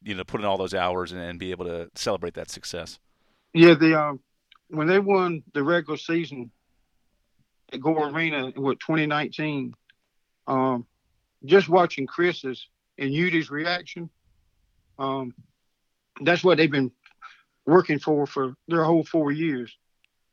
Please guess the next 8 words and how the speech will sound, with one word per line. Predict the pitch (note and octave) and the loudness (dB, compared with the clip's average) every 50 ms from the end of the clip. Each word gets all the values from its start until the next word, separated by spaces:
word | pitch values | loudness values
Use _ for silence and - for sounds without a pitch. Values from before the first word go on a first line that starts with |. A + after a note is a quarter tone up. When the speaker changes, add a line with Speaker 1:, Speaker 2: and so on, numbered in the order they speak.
| _ _ _ _ _ | _ _ _ _ _
Speaker 2:
And, | C3+ C3+ C3+ C3+ C#3 | -4 -2 -2 0 0
um, | C3+ C3+ C3 B2+ B2+ - _ _ | -2 -2 -2 -4 -8 -10 _ _
I | - E3+ | 0 0
was | F#3 F3+ D3+ | 0 0 0
just, | D#3 D#3+ - - - _ - | -2 -6 -6 -8 -14 _ -2
I | F3 F#3 | -2 0
was | G3 F3+ D#3 - - - _ _ _ _ _ | 0 -2 -4 -6 -10 -18 _ _ _ _ _
thrilled | - F#3 F#3+ F3+ F3 E3 D3+ C#3+ C#3 | -4 0 0 2 2 0 -2 -6 -8